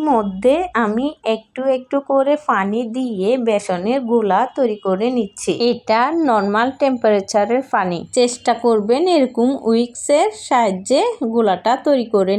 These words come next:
নিতে, এতে করে দলা পেকে যাওয়ার চান্স থাকে না। অথবা আপনারা চাইলে এটা হাত দিয়েও গুলিয়ে নিতে পারেন। আমি একটু একটু পানি দিয়ে হ্যান্ড উইস্ক দিয়ে বেসনের মিক্সটা খুব ভালোভাবে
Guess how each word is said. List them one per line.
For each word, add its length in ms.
নিতে, 240
এতে 260
করে 260
দলা 260
পেকে 280
যাওয়ার 320
চান্স 280
থাকে 340
না। 80
অথবা 280
আপনারা 300
চাইলে 340
এটা 200
হাত 200
দিয়েও 280
গুলিয়ে 280
নিতে 260
পারেন। 220
আমি 220
একটু 220
একটু 180
পানি 280
দিয়ে 300
হ্যান্ড 380
উইস্ক 260
দিয়ে 220
বেসনের 440
মিক্সটা 500
খুব 140
ভালোভাবে 560